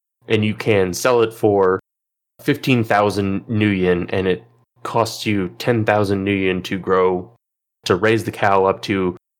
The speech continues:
a slaughterable level. Like, you're still gonna make five thousand nuyen on that cow. So, like, there's gonna be someone who's willing to, to do that and sell it at that premium price, knowing that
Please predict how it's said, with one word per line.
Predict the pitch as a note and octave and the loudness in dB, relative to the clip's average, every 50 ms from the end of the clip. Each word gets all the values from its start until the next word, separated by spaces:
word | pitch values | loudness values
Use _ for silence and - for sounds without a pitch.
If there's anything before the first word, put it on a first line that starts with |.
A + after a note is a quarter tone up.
| _ _ - | _ _ -4
a | - G2 F2+ | 0 0 0
slaughterable | F2 - - - G#2+ G#2 G2+ G2 F#2 F2+ F#2+ F#2 F#2 | 0 0 0 0 0 2 2 2 2 2 0 0 2
level. | F#2+ F#2 F2+ F2+ F2 F2 F2 - - - _ _ _ _ _ _ _ _ _ - | 2 0 2 0 -2 -2 -4 -8 -16 -20 _ _ _ _ _ _ _ _ _ -4
Like, | G2+ F#2 - - - | -2 -2 -4 -4 -2
you're | - C3 | 0 0
still | A2 - D3+ B2 | 0 0 0 0
gonna | A#2+ A2+ | 0 0
make | G#2+ G2+ F#2 | 0 0 0
five | - G#2+ G2 F#2+ - | 0 0 0 0 0
thousand | F#2 F#2 F2 F2 F#2 | -2 -2 -2 -2 -2
nuyen | F#2 F2 E2+ D#2+ E2+ | -2 0 0 -2 -2
on | E2 E2 | -4 -6
that | E2+ - - | -8 -8 -6
cow. | - - - - - - - _ _ _ _ _ _ _ _ _ _ - | -4 -4 -4 -4 -8 -14 -20 _ _ _ _ _ _ _ _ _ _ -4
So, | - A#2 G2+ F#2+ F2+ F2+ - _ _ _ _ _ _ _ _ _ _ _ | -2 0 2 2 0 0 -4 _ _ _ _ _ _ _ _ _ _ _
like, | - C3+ C3+ - - | -2 -2 -2 0 0
there's | B2 A#2 A2+ | -2 0 2
gonna | E3+ E3+ E3 | 0 0 0
be | C3 | 0
someone | - - C#3+ C3 A#2+ A2 F#2 | 0 0 0 2 2 2 2
who's | G#2 G#2+ G2 | 2 2 2
willing | F#2+ G#2 A2+ G#2+ G#2 G2 - | 2 2 2 2 0 -2 -4
to, | - A2 G2+ F#2+ F#2+ G2 F#2+ - - - | -4 -4 -2 -2 -2 -4 -4 -6 -4 -2
to | - A2+ | -2 0
do | A2 G#2+ G#2 G2+ | 2 2 2 2
that | F#2+ F#2 F2+ F#2 F2+ - | 4 4 2 2 2 0
and | F#2+ F#2 F#2 | -2 -4 -2
sell | - G#2 G2 F#2 | -2 0 2 2
it | F2+ F2+ | 2 0
at | F2 - | -2 -4
that | - F2 F2 - - _ - | -4 -4 -6 -6 -8 _ -6
premium | - A2+ G2+ F#2+ F2+ F2 F2 | -2 -2 -2 -2 -2 -6 -6
price, | E2+ - F#2+ F2 F2 F2 - - - - _ _ _ _ _ _ - | -4 -2 -2 0 0 -2 -4 -6 -10 -14 _ _ _ _ _ _ -8
knowing | - A2 G#2 G2 G2 F#2+ F#2 F#2 | -2 0 2 4 4 2 0 0
that | F2+ F#2 F2+ E2 - | 0 2 0 0 -2